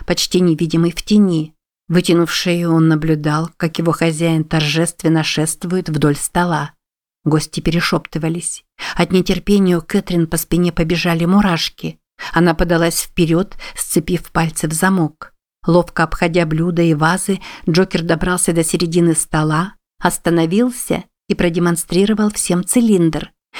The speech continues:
Изящным движением он раскрутил его в воздухе и убрал руки. Цилиндр остался висеть. Кэтрин закусила губу, не решаясь моргнуть.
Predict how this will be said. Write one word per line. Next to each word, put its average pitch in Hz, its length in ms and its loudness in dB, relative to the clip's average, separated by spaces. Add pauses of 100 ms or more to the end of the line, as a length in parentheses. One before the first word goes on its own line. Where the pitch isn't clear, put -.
(160)
Изящным 170 520 2
движением 170 640 2
он 165 100 4
раскрутил 165 520 0
его 160 220 2
в 156 60 -2
воздухе 190 800 -2
и 165 160 0
убрал 165 340 0
руки. 185 500 -2 (480)
Цилиндр 156 640 2
остался 160 540 -4
висеть. 165 600 -4 (320)
Кэтрин 190 340 2
закусила 180 580 -2
губу, 175 460 -2 (100)
не 185 120 4
решаясь 180 500 -2
моргнуть. 190 640 0